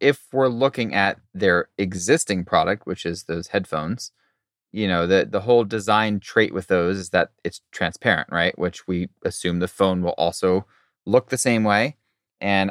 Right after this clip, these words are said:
I would assume then that being that sort of ultra minimalist,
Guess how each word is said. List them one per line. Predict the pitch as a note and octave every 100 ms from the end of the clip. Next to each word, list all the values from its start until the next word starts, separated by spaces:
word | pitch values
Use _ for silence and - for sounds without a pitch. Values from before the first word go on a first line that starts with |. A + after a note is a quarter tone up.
| -
I | A#2
would | A#2 A2
assume | G#2 - A#2 G#2+
then | G2+ G2 F#2+
that | F#2 F2+ F2+ F2+
being | G#2 G2 F#2+
that | -
sort | - G#2
of | G2 F2 _
ultra | A2+ A2+ - G2
minimalist, | G2+ G#2 F#2+ F#2 F2 - -